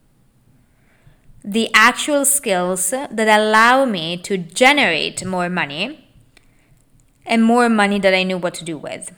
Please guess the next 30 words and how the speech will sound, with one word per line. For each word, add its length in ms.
While 220
I 200
also 440
had 280
to 100
learn 520
how 260
to 160
start 340
investing, 840
begin, 440
beginning 420
with 120
another 300
crazy 400
story. 520
I 60
mean, 140
I'm 100
super 300
happy 260
to 140
share 280
all 120
my 100
crazy 320
stories 500
from 280
my 180
life. 460